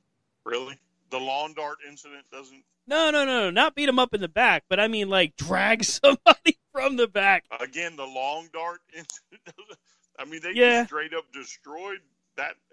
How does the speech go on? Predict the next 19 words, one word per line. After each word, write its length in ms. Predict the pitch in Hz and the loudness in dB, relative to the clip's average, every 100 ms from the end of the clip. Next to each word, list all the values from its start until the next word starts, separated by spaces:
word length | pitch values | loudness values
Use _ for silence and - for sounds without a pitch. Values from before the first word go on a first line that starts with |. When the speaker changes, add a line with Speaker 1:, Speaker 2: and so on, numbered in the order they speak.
| 120 | -16
Speaker 1:
Yeah, 360 | 117 - 104 131 | -16 -16 -20 -12
you 60 | 127 | -8
know, 100 | 120 | -6
that's 280 | 143 170 - | -8 -8 -14
the 140 | 135 | -14
one 120 | 139 | -12
that 100 | 139 | -12
comes 280 | - 139 135 | -12 -14 -14
to 100 | 120 | -18
mind. 500 | 107 127 170 120 110 _ _ _ _ _ _ _ _ - | -14 -14 -12 -16 -18 _ _ _ _ _ _ _ _ -10
But, 180 | 123 123 | -8 -8
I 80 | 127 | -10
mean, 200 | 131 131 | -12 -8
they 200 | 131 147 135 | -8 -8 -8
waylaid 580 | 135 135 131 135 135 131 | -8 -8 -8 -8 -8 -10
the, 120 | 127 - | -10 -8
everybody. 600 | 139 - 208 101 95 _ _ _ _ _ _ _ _ _ _ _ _ _ _ _ _ _ _ _ _ _ _ _ _ _ _ _ _ _ _ _ 1077 1077 _ _ _ _ _ _ _ _ _ _ _ _ _ _ _ _ _ | -10 -10 -12 -12 -12 _ _ _ _ _ _ _ _ _ _ _ _ _ _ _ _ _ _ _ _ _ _ _ _ _ _ _ _ _ _ _ _ _ _ _ _ _ _ _ _ _ _ _ _ _ _ _ _ _ _
Speaker 2:
Uh, 40 | |
Speaker 1:
So 560 | 139 139 135 117 113 110 | -10 -8 -8 -10 -12 -16